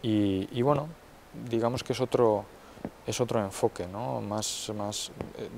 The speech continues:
yo diría que es eso, es un poco como, como romper la idea de, de, de pantalla bidimensional, de ventana que te traslada a otro mundo, sino que integrar todo eso dentro del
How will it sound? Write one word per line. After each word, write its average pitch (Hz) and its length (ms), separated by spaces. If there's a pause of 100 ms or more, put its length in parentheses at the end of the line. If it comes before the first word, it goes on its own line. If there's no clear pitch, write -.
(100)
yo 123 140
diría 135 260
que 135 100
es 110 60
eso, 120 160
es 113 100
un 127 80
poco 123 200
como, 110 380 (360)
como 110 220
romper 110 540
la 120 140
idea 120 380
de, 110 340 (440)
de, 104 440
de 110 100
pantalla 110 420
bidimensional, 107 760
de 98 80
ventana 117 460
que 120 100
te 110 100
traslada 113 440
a - 20
otro 110 240
mundo, 120 400 (320)
sino 107 420
que 101 220
integrar 107 600
todo 120 340
eso 131 340 (300)
dentro 110 300
del 104 340